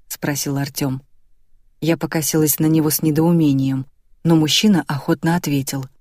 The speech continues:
«А как я могу себя чувствовать? До потолка прикажете прыгать от радости,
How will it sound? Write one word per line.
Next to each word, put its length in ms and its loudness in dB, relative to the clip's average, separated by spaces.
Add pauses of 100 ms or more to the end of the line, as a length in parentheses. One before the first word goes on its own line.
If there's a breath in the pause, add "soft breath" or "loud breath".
(920)
«А 100 -4
как 240 -2
я 100 2
могу 240 0
себя 280 0
чувствовать? 720 -4 (580)
До 140 2
потолка 480 2
прикажете 600 0
прыгать 360 2
от 120 -2
радости, 520 -2